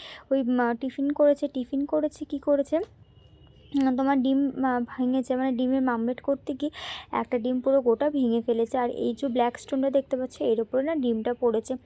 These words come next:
আর এটাতে এত বীভৎস, এত বিশ্রী একটা গন্ধ বেরাচ্ছে, কি বলবো। আহ, তোমরা সবাই জানো যে প্রচণ্ড পরিমাণে একটা বাজে স্মেল দেয়, আহ, ডিম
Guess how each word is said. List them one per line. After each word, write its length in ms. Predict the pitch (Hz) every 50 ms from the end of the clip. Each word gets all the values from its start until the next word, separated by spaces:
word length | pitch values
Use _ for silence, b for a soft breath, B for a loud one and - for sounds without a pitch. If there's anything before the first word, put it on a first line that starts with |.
| B B B B B B B B -
আর 80 | 269
এটাতে 400 | 262 - 226 220 - 262 240 262 - - - 208
এত 140 | 226 - - 277
বীভৎস, 640 | 277 254 240 226 220 208 - 240 262 269 - - - 262 240
এত 120 | 247 - 285 254 _
বিশ্রী 320 | - 240 - - - - 294 294 277
একটা 160 | - - 285 269 -
গন্ধ 220 | 220 220 233 247 277 294
বেরাচ্ছে, 360 | 294 269 269 262 - - - 302 -
কি 80 | - 302 269 233 240
বলবো। 260 | 240 233 220 226 269 240 B B B B B B B B -
আহ, 80 | 277 277 269
তোমরা 180 | 277 277 285 277 -
সবাই 200 | 285 269 277 277 285 277
জানো 140 | 277 269 269
যে 80 | 262 285
প্রচণ্ড 360 | 262 269 262 262 - 277 262 277
পরিমাণে 300 | 269 285 277 269 262 269 262
একটা 120 | 269 277 262 262
বাজে 240 | 233 233 - 285 285
স্মেল 400 | - - - - 269 262 269 285 277 247
দেয়, 140 | 240 262 311
আহ, 720 | - - _ - _ - 247 240 233 233 233 233 233 233 233 220
ডিম 160 | 247 247